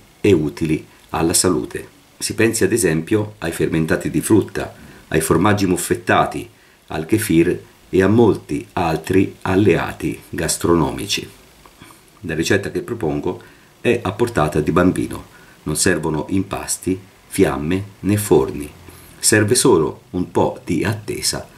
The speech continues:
affinché i biscotti siano pronti. Ma quanti sono gli ingredienti per preparare le gallette allo sciroppo d'acero e cannella? Semplicemente tre: riso, sciroppo d'acero, cannella.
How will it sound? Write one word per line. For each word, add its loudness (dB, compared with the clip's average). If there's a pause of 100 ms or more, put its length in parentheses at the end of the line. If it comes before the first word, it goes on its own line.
(280)
affinché 0 (500)
i 0
biscotti -4
siano -2
pronti. -4 (400)
Ma -12
quanti -6
sono 4
gli 2
ingredienti 2
per -2
preparare 2
le 2
gallette 0 (320)
allo 0
sciroppo 2
d'acero 2
e -2
cannella? -2 (360)
Semplicemente -2 (240)
tre: -2 (800)
riso, -4 (140)
sciroppo 0
d'acero, -4 (260)
cannella. 0